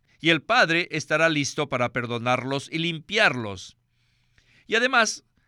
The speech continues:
él proveerá la sangre limpiadora como parte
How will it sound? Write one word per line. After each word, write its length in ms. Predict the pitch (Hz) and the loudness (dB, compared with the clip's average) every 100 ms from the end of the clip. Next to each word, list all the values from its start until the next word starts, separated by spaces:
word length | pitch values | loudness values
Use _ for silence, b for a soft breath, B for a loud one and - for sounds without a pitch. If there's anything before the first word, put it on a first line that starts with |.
| _ - | _ -4
él 180 | 156 156 | -2 0
proveerá 640 | 147 143 131 127 131 131 | 0 2 2 4 4 4
la 140 | 160 | 4
sangre 360 | - 131 131 131 | 2 0 0 -4
limpiadora 760 | 131 127 139 139 120 117 135 _ _ _ _ | -4 -4 -2 -2 0 -2 -4 _ _ _ _
como 320 | 135 123 117 | -6 -4 -6
parte 640 | - 208 233 - 127 120 | -4 -4 -4 -4 -2 -2